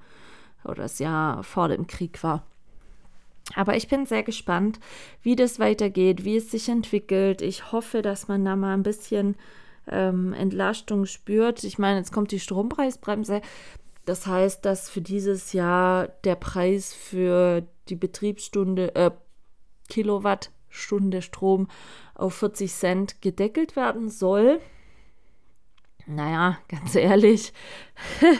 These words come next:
ähm, halte ich für ein bisschen Schwachsinn, weil vierzig Cent ist trotzdem scheiße viel Geld. Hätten das mal auf dreißig Cent gedeckelt, hätte ich's besser gefunden, denn ich habe,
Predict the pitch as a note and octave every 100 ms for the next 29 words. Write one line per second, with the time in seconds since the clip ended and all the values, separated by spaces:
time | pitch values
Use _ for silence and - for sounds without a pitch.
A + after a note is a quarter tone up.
0 | - - - - - - - G3+ G3+ G3
1 | G3 G3 G3+ - - - - F3 F#3 F#3
2 | F#3 G3+ F#3 F#3+ - F#3+ F3+ F#3 F#3 -
3 | F#3+ - G3 G3 - G#3 G3+ F#3+ F#3+ -
4 | - - - - A#3 - A3 - - F#3+
5 | F#3+ G3+ - F#3+ - F#3+ F#3+ - F3+ -
6 | F3 F3 F3 - E3+ E3 F3 F#3 G3+ -
7 | - F3+ G3+ F#3 F3+ - F#3+ F#3+ F#3+ -
8 | F#3+ F3+ - F3+ F3 F3 F3+ F#3+ - F3
9 | - F3+ F3 F3 E3+ E3+ F3 F#3 - F#3
10 | F3 F3 - F3+ F#3